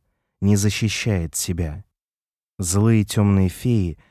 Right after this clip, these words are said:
неутомимо выплясывают внизу в горячечно освещенных залах. Они в шубах из беличьих хвостов, в туфельках из медвежьих костей. Они затевают неладное,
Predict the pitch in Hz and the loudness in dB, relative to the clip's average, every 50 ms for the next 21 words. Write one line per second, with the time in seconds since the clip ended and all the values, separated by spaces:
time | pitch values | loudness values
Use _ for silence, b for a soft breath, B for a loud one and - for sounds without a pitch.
0 | b b b 95 101 101 101 - - 107 113 120 123 123 113 104 95 101 92 - | b b b 2 4 4 4 2 2 4 4 4 4 4 4 2 2 0 -2 0
1 | 110 110 107 - - 104 98 98 98 - 98 95 95 98 98 95 101 113 113 107 | 0 -2 -2 -2 -2 -2 0 0 0 0 0 0 2 2 2 2 0 0 0 0
2 | 98 90 95 95 98 120 120 113 - - 98 - - - 107 104 98 - - 101 | -2 -2 -2 0 0 0 0 0 -2 -4 -8 -4 -2 0 0 0 0 -2 -2 -4
3 | 92 - - - 104 98 95 95 92 90 92 87 101 95 87 80 78 80 82 - | -6 -4 -4 -2 0 2 2 2 0 -2 -2 -2 -2 -2 -2 -2 -6 -10 -12 -16
4 | _ _ _ _ _ _ _ _ _ _ _ _ _ _ _ _ _ _ _ _ | _ _ _ _ _ _ _ _ _ _ _ _ _ _ _ _ _ _ _ _
5 | _ _ _ _ _ _ _ - - 107 104 117 120 - - - - - 135 131 | _ _ _ _ _ _ _ -4 0 4 4 4 4 2 0 -6 -4 -4 -2 0
6 | 110 101 90 - - 98 92 92 95 113 113 107 104 95 - - 110 98 - - | 0 0 -2 -2 -4 -6 -6 -4 -2 0 0 0 0 -4 -4 -6 -6 -6 -4 -2
7 | 101 104 104 - - - 87 78 - - _ _ _ _ _ _ _ _ _ _ | -2 -2 -2 -2 -4 -6 -8 -8 -8 -14 _ _ _ _ _ _ _ _ _ _
8 | - - - - 135 123 - 101 92 87 - - - 80 - - _ _ _ _ | -20 -12 -4 -4 -4 -2 -2 -4 -6 -6 -6 -8 -10 -10 -10 -14 _ _ _ _
9 | _ - - 110 95 98 104 104 92 92 104 104 92 98 95 - - - 101 98 | _ -6 -4 -4 0 2 2 2 2 2 0 0 0 0 -4 -6 -4 -6 -6 -4
10 | - - - - 90 76 71 - _ _ _ _ _ _ _ _ _ _ _ _ | -6 -8 -6 -8 -8 -8 -10 -14 _ _ _ _ _ _ _ _ _ _ _ _
11 | _ _ _ _ _ - - 95 92 95 98 104 98 92 95 85 - - 90 92 | _ _ _ _ _ -6 -2 0 2 4 4 4 2 0 -2 -4 -2 -2 0 2
12 | 92 92 90 87 - 98 95 98 95 95 92 87 82 - 82 78 73 73 73 - | 2 2 2 0 0 0 2 2 2 2 0 0 -2 -4 -6 -6 -6 -8 -10 -14